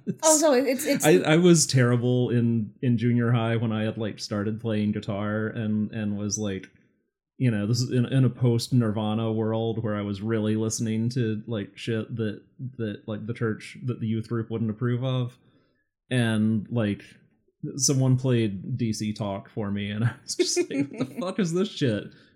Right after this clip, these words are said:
Speaker 2: I mean, this is, like, alternative music, but for Christians. It's like, "No, this just fucking sucks."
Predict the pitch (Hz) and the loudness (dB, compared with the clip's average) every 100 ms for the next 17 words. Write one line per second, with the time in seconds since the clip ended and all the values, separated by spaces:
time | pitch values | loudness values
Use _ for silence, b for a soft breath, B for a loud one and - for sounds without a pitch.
0 | - 170 180 180 180 202 165 156 131 147 | -4 0 2 2 0 -2 -2 -4 -4 -4
1 | 156 151 165 254 147 123 117 113 117 139 | -4 0 2 2 4 4 2 0 -2 -2
2 | 151 135 208 - 123 113 127 127 175 139 | -2 0 -2 0 2 2 0 -2 -2 0
3 | 185 269 320 294 - 226 135 - 139 185 | 0 0 -2 -2 -2 0 0 0 -4 -2
4 | 117 - - | -4 -6 -14